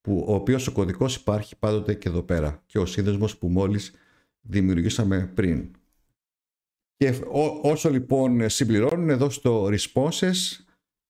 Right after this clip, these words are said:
για το formative θα βλέπουμε τα διάφορα στατιστικά, τι έχει απαντήσει ο κάθε μαθητής. Επίσης και στο summary ένα συνολικό, μια συνολική εικόνα το πώς απαντήθηκαν τα διάφορα ερωτήματα.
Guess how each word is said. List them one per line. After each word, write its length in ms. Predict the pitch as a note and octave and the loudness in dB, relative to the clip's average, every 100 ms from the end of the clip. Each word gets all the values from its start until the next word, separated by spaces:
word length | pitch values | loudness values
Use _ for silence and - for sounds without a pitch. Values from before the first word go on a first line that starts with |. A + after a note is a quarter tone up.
| - | -2
για 140 | G#2+ | 0
το 120 | G#2+ - | 0 0
formative 500 | G#2 A2+ C#3+ - D3 | 2 2 2 0 -2
θα 280 | - - | 0 0
βλέπουμε 640 | - B2 B2+ A#2+ A2+ A2 G#2 | 2 2 2 0 2 2 2
τα 180 | A2 F#2 | 0 2
διάφορα 400 | G#2+ A#2 A2+ G#2+ | 0 2 0 -2
στατιστικά, 760 | - - - - A#2 B2 A#2+ | -6 -12 -16 -4 0 0 -2
τι 160 | - G#2+ | 0 2
έχει 200 | A2 A#2 | 2 0
απαντήσει 440 | - F2+ - - | -2 -2 -2 -2
ο 40 | A#2 | -2
κάθε 240 | G#2 - | -2 -2
μαθητής. 580 | F2 F2+ - C#3+ C#3 - - - - - | -4 -4 -2 -2 -2 -10 -20 -20 -20 -8
Επίσης 360 | F2+ B2 B2 | -2 0 0
και 100 | - | -2
στο 140 | A#2 G2+ | -2 0
summary 500 | - A#2 A#2 A2+ A2 | 0 2 2 2 2
ένα 260 | - A2+ A#2 | 2 2 0
συνολικό, 1000 | - G#2 G2 G2 F#2 A2 A2 G#2 F#2 F#2 _ - | 0 0 2 0 0 0 2 2 0 -2 _ -2
μια 320 | G#2+ A#2 A2+ | 2 2 2
συνολική 520 | - G#2+ G#2 - A2 | 0 0 0 0 -2
εικόνα 680 | G#2 - A2+ A2+ A#2+ A2+ A#2 - _ _ | -2 0 0 2 2 0 -4 -20 _ _
το 140 | - F#2 | -4 -4
πώς 480 | - G#2+ A2+ - - | 0 0 0 -6 -2
απαντήθηκαν 1000 | G#2 - F#2 F2+ G2 - A2+ A2+ A#2 - | -2 0 0 0 -2 -2 0 0 -2 -4
τα 360 | - F#2+ F#2+ F#2 | -2 0 0 2
διάφορα 500 | F#2+ G#2 - G#2+ E2 | 0 0 0 0 2
ερωτήματα. 800 | G2 G2 G2+ D#2+ D2 D2+ C2+ | 0 2 0 0 -2 -4 -8